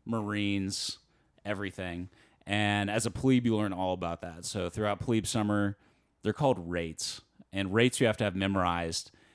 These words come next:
And at any time, an upperclassman can come up to you and just get in your face and ask you to, to, you know, spat off this rate about some sort of aviation-related plane or job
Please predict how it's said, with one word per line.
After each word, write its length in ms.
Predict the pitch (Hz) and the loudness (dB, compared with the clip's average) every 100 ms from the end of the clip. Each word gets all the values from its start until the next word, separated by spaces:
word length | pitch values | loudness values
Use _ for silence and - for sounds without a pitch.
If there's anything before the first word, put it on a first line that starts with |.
| _ _ | _ _
And 340 | 90 90 85 90 | -8 -4 -2 -4
at 80 | 95 | -2
any 200 | 127 120 | 0 0
time, 320 | 117 104 95 | 0 0 2
an 60 | 92 | 0
upperclassman 680 | 92 95 90 87 - 85 | 0 -2 -2 -2 -4 -6
can 140 | 95 87 | -6 -4
come 200 | 104 92 | -4 -4
up 120 | 87 | -4
to 100 | - | -4
you 160 | 90 87 | -2 -4
and 80 | |
just 160 | 85 85 | -6 -8
get 120 | 101 | -6
in 40 | 95 | -4
your 120 | 87 | -6
face 340 | - 87 87 | -4 -4 -2
and 80 | 90 | -6
ask 300 | 85 85 - | -6 -6 -6
you 360 | 85 82 82 80 - _ _ _ _ | -4 -4 -4 -6 -14 _ _ _ _
to, 120 | - - - | -12 -12 -10
to, 160 | 107 - _ _ - | -10 -10 _ _ -10
you 120 | 120 | -8
know, 60 | 85 | -6
spat 320 | - 113 101 | -4 -4 -4
off 160 | 98 - | -4 -6
this 160 | 90 | -8
rate 300 | 92 90 87 | -4 -2 -2
about 460 | 90 87 87 85 - - _ _ _ _ _ _ _ _ _ | -4 -4 -4 -6 -12 -20 _ _ _ _ _ _ _ _ _
some 220 | - 110 | -6 -4
sort 220 | - 110 | 0 0
of 60 | 101 | 0
aviation-related 1800 | 104 98 98 98 - 104 95 95 92 87 - _ _ 117 110 104 101 90 | -2 -2 -2 -2 -2 -4 -2 -4 -6 -8 -14 _ _ -6 -4 -2 -4 -6
plane 720 | - 170 165 156 147 143 139 | -2 2 4 4 4 4 2
or 320 | 120 110 104 | 0 -2 -4
job 720 | 110 127 127 123 123 123 117 | -4 0 4 6 6 4 2